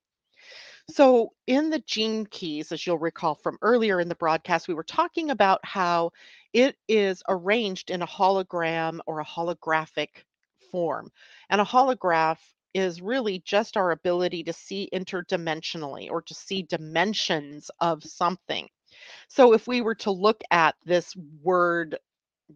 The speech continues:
or the, the, the gene key in a hologram, we would see that there are these different levels within it that are interconnected, uh, and patterns that are sort of, um,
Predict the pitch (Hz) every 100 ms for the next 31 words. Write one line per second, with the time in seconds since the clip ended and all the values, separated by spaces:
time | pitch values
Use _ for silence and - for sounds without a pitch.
0 | _ _ _ _ 165 160 143 151 139 -
1 | 156 - 165 156 - - 196 202 196 165
2 | 143 151 160 160 170 175 165 151 143 143
3 | - - - - 214 208 202 - - 233
4 | 220 170 - 170 170 170 165 202 208 190
5 | 170 175 160 175 165 170 - 160 165 -
6 | 180 175 139 - - _ - _ 165 185
7 | 165 - 180 170 160 - 226 220 - 185
8 | 175 - 277 285 - _ _ - 202 185
9 | 175 185 180 - 180 165 175 175 - 170
10 | 156 156 - 160 151 147 151 - - 165
11 | 156 147 135 _ _ 151 147 135